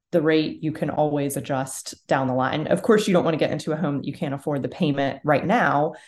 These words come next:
That's number one. Um, you wanna be comfortable with where that's at, but those prices are gonna continue to go up and up. Um, so even if, you know, the rates are lower, you still missed out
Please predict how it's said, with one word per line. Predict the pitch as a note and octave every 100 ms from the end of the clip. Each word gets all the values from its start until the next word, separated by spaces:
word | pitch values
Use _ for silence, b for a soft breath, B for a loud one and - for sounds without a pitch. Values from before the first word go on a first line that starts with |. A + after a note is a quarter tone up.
| B
That's | - C#3+ - - - - F#3 -
number | E3 E3 D3 C#3
one. | D#3+ D#3+ C#3+ C#3 E3 B B B
Um, | - D#3+ D3+
you | D3+
wanna | D3+
be | C#3+ C3+
comfortable | - F#3+ E3 D3+ D3
with | C#3+
where | D3+ C#3+
that's | C3+ - -
at, | D#3+ D#3+ C#3+ D3 B2
but | D#3+ C#3 C3+
those | D#3 C#3+ -
prices | - F3 D#3 D#3+ C#3+ C3+ C3 - - _ _ _ _ _ _ -
are | F3+
gonna | F3 E3
continue | - - E3 F#3 E3 D#3
to |
go | D3+ D3+
up | - C#3+
and | C#3
up. | C#3+ C#3 - B B B -
Um, | E3+ D3 C#3
so | E3 -
even | E3+ D#3
if, | D3 - - _
you | - D3
know, | C#3+ C#3+ F#3 - _
the | E3+
rates | C#3+ C#3+ - C#3+
are | C3+
lower, | C#3 D#3+ D3 C#3+ C#3+ -
you | D3 C#3+
still | - E3 C#3+
missed | C#3+ C#3+ -
out | C#3+ C3+ C#3